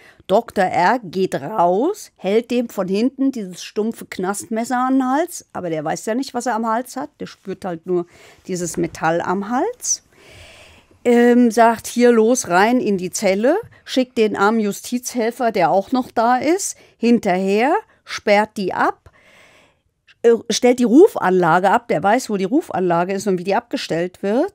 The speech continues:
Der weiß auch, wo der Schlüssel zum schweren Eisentor nach draußen ist, schließt auf, setzt sich, steigt in die Straßenbahn. Wir sind in Darmstadt, steigt in die Straßenbahn,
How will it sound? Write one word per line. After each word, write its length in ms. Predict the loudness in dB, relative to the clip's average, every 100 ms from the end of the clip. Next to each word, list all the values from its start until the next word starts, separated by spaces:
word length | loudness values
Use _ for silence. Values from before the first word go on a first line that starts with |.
| _
Der 120 | 2
weiß 280 | 4 2 0 2
auch, 360 | 6 6 6
wo 100 | 2
der 140 | 0 0
Schlüssel 520 | -2 -2 -2 -2 -4
zum 180 | -4 -8
schweren 420 | -6 -2 0 0
Eisentor 600 | 0 -2 0 -2 -2 -2
nach 160 | 0 -2
draußen 560 | 0 2 2 0 0 0 -4 -20 -20 -4
ist, 340 | 0 0 -4 _
schließt 600 | -14 -6 -2 -2 -4 -4
auf, 420 | 2 4 2 -2 -14 -20 -20
setzt 500 | -8 0 0 0 -6
sich, 240 | -2 -2 0
steigt 340 | 0 0 -2
in 100 | -4
die 100 | -4
Straßenbahn. 1000 | -4 0 2 2 2 2 2 2 0 0
Wir 120 | -4
sind 180 | -6 -6
in 80 | -8
Darmstadt, 640 | -4 -4 -4 -6 -6 -8
steigt 300 | -8 -8 -8
in 100 | -6
die 120 | -6
Straßenbahn, 800 | -2 0 0 0 0 2 2 2